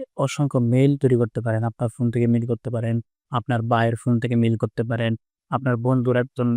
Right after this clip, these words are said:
আহ, কলিগের কাছ থেকে, আপনার বন্ধুর কাছ থেকে আপনি মোবাইলটা নিলেন, যে তোর ফোন থেকে একটি আমি মেইল তৈরি করে তারপর তোকে দিচ্ছি,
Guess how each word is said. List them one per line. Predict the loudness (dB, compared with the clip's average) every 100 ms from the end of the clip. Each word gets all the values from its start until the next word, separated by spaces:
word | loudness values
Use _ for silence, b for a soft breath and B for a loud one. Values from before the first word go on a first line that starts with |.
| 0 -2
আহ, | -2 -4 -8
কলিগের | -2 2 2 2
কাছ | 0 -4
থেকে, | -2
আপনার | -2 -2 -4
বন্ধুর | 0 2 2
কাছ | 0 -2
থেকে | -2 0 -2
আপনি | -2 -2
মোবাইলটা | 0 2 2 2
নিলেন, | 4 4 4 0 _ _ 0
যে | 4 4
তোর | 4
ফোন | 0 -2 0
থেকে | 0
একটি | 0 2 2
আমি | 2
মেইল | 0 0 4 6 4
তৈরি | 4 2
করে | 2 0
তারপর | 0 -2 -2
তোকে | -4 -2
দিচ্ছি, | -4 -6